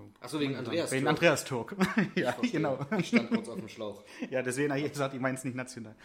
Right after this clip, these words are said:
Speaker 2: So, ja.
Speaker 1: Und um nochmal drauf
Speaker 2: Genau.
Speaker 1: zurückzukommen, an solch warmen Tem-, Außen-,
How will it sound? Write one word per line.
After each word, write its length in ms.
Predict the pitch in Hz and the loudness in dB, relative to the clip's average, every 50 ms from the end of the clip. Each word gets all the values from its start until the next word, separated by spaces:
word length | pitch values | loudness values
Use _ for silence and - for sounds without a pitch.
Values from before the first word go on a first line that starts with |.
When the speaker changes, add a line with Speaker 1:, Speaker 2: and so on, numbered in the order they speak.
| - - - - - - - | -20 -20 -20 -20 -20 -10 -2
Speaker 2:
So, 180 | 143 135 120 104 - - | 0 0 0 0 -4 -2
ja. 240 | 139 123 110 104 101 - - - | 0 0 0 0 -4 -10 -8 -6
Speaker 1:
Und 160 | 143 143 175 | -6 -4 -4
um 100 | 147 139 | -4 -4
nochmal 240 | 139 139 143 139 117 | -4 -4 -4 -8 -6
drauf 160 | 113 123 120 - - | -6 -8 -8 -8 -6
Speaker 2:
Genau. 160 | 117 127 113 | -4 -2 -2
Speaker 1:
zurückzukommen, 340 | 107 - - - 190 214 226 - - - - - | -4 -4 -8 -8 -8 -8 -10 -16 -20 -20 -18 -14
an 120 | 117 117 113 | -12 -10 -8
solch 400 | 120 120 120 123 - - - - - - - - | -6 -8 -8 -8 -10 -18 -20 -20 -20 -20 -20 -8
warmen 300 | 107 117 135 156 170 170 - | -4 -4 -2 -2 -4 -6 -10
Tem-, 180 | 160 147 - | -12 -12 -10
Außen-, 340 | - 117 143 147 160 165 - | -8 -8 -8 -6 -8 -12 -12